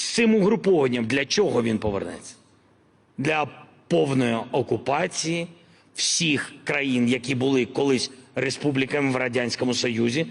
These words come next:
це номер один. І потім буде робити так, як він робив з нашим Кримом.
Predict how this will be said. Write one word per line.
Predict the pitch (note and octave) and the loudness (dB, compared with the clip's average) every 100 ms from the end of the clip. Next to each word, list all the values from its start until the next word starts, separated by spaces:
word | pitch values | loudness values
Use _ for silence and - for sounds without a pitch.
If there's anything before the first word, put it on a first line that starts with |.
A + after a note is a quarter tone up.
| - | -10
це | - C#3 A#2 - - _ _ _ - | -4 -2 -2 -6 -20 _ _ _ -4
номер | D3+ C3+ A2+ | 0 2 2
один. | A2 A2+ A#2+ E3+ - - - - | 0 0 0 -2 -6 -16 -12 -2
І | F3 | 0
потім | - G3+ A#3 - A#2 A#2+ - - - | 2 2 4 0 -2 -4 -12 -16 0
буде | C#3 G3 F3+ F3+ | 2 4 4 4
робити | E3+ D#3+ F#3+ F3+ | 4 2 0 0
так, | G#3 G3 | -2 -2
як | G3+ E3+ | -4 0
він | F#3+ | 2
робив | G3 F#3 F3+ | 4 4 2
з | |
нашим | D3+ F#3+ - F3+ | 0 0 0 0
Кримом. | F#3+ F#3 C3+ G#2+ | 0 2 2 0